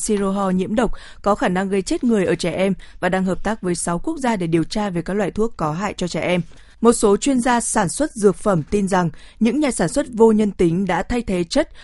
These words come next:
propylene glycol được sử dụng trong siro ho bằng các chất độc khác vì những chất này có giá thành rẻ hơn. Đây cũng được cho là nguyên nhân dẫn đến cái chết của hơn ba trăm trẻ em ở nhiều nước.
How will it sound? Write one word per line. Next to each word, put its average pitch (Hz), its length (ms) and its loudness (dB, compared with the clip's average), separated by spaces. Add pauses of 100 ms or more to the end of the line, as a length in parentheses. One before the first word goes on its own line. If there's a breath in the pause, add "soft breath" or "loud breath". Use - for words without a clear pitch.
(140 loud breath)
propylene 196 640 0
glycol 196 500 0 (440 loud breath)
được 214 160 4 (100)
sử 202 80 4
dụng 165 280 0
trong 226 240 -2 (120)
siro 214 240 2
ho 208 300 0 (220 loud breath)
bằng 196 240 2
các 254 240 -6
chất - 160 -4
độc 208 200 0
khác 262 220 -2 (280 loud breath)
vì 214 140 4
những 208 180 4
chất - 200 -4
này 196 280 0
có 165 120 0
giá 165 140 0
thành 175 240 -4
rẻ 160 180 2
hơn. 190 240 2 (480 soft breath)
Đây 185 160 2
cũng 170 160 -2
được - 180 2
cho 233 200 0
là 190 100 -2
nguyên 180 200 0
nhân 185 180 -2
dẫn 175 140 -4
đến 170 100 -2
cái 185 120 -2
chết 294 240 -4
của 156 120 -2
hơn 185 240 0
ba 214 140 -2
trăm 214 160 -4
trẻ - 180 -4
em 180 160 -2
ở - 120 -6
nhiều 147 180 -4
nước. 202 220 -4